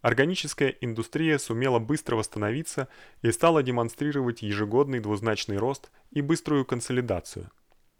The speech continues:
Причина была в том, что основные продовольственные компании начали, наконец, всерьёз воспринимать органические продукты, по крайней мере, рынок органики.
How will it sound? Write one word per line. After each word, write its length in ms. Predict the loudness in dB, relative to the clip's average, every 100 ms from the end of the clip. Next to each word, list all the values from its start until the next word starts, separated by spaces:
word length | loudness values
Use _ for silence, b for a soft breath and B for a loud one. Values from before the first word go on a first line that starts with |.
| _ _ b b b b b
Причина 380 | -4 -2 0 2
была 220 | 4 4
в 120 | 4
том, 200 | 0 -2
что 380 | -2 0 2 2 -2
основные 540 | -4 -2 0 0 -2
продовольственные 760 | -2 2 4 4 -2 -6 -4 -2
компании 540 | -2 0 0 0 -2
начали, 400 | 2 0 2 -2
наконец, 440 | 0 0 0 -2
всерьёз 520 | -4 -6 -2 0 0 -2
воспринимать 520 | -6 -4 0 0 2
органические 680 | 0 0 0 -2 -6 -6 -6
продукты, 600 | 0 0 2 -2 -2 -4 b b b b -6
по 100 | 2
крайней 260 | 2 2
мере, 300 | 2 2 2 2
рынок 360 | 0 0 -2
органики. 640 | 2 2 4 2 0 -10